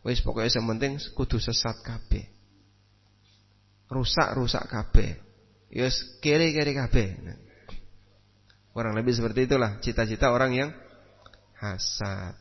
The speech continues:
Makanya orang yang hasad ini akan dongkol ketika melihat ada orang lain yang lebih sukses daripada dirinya. Baik.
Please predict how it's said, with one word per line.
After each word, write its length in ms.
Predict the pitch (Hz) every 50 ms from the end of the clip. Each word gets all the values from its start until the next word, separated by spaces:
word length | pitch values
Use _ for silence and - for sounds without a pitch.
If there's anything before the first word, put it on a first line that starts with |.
| - 113
Makanya 320 | 113 107 120 127 135 135
orang 240 | 123 123 123 120 117
yang 80 | 113
hasad 320 | 123 110 113 - 117 104 -
ini 400 | - 117 123 143 160 175 - - - - - - - _ - - _ _ _ - 113
akan 400 | 117 - - 117 113 110 110 -
dongkol 720 | - 120 107 104 101 101 101 - 147 160 165 160 151 151 139 -
ketika 320 | 117 - 113 - 120 113
melihat 320 | 113 113 113 113 113 -
ada 160 | 113 - 117 113
orang 320 | 113 110 110 107 107 107
lain 240 | 113 131 151 165 170 - - - - - - - _ _ _ - _ _ -
yang 320 | 120 127 123 113 113 117 117
lebih 400 | 113 - - - 120 107 110 117
sukses 400 | - 131 - - - - 151 135
daripada 560 | - 127 113 110 107 98 98 135 151 190 - - - - - - - _ _ _ _ _ _ -
dirinya. 480 | - 120 104 92 87 87 87 87 90 - - - _ _ _ _ _ _ _ _ _ _ _ _ _ _ _ _ _ _ _ _ _ _ -
Baik. 240 | - 120 120 104